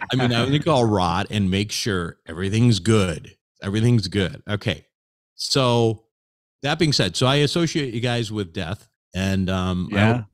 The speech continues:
Speaker 1: uh, take that as a compliment, I guess. But the, um, the concept here of die with zero, and I thought this was, um, this, this is a, this is an opportunity, I think, to emphasize the potential role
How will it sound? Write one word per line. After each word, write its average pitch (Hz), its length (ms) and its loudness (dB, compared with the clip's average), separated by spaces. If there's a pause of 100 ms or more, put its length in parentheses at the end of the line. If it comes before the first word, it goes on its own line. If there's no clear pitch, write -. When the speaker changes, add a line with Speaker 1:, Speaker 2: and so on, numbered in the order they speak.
(360)
Speaker 1:
uh, 98 140 -4
take 117 260 -4
that 110 160 -4
as 95 140 -6
a 101 60 -4
compliment, 95 680 -6
I 98 60 -6
guess. 95 320 -4 (440)
But - 300 -2 (400)
the, 135 320 0
um, 123 420 -4 (760)
the 139 80 -6
concept 185 920 -2
here - 460 -8
of 110 280 -2
die 113 240 2
with 104 160 0
zero, 87 480 -2
and 87 100 -4
I 123 140 2
thought 127 360 -6
this 117 260 -4
was, 92 300 -10
um, 82 380 -10 (1300)
this, 139 280 -2
this 123 340 -2
is 127 180 0
a, 101 320 -2
this 131 180 -2
is 120 140 -2
an 107 100 0
opportunity, 98 960 -2
I 95 160 -4
think, 107 360 -2
to - 120 -6
emphasize 98 580 -2
the 98 80 -6
potential 101 540 -2
role 87 460 0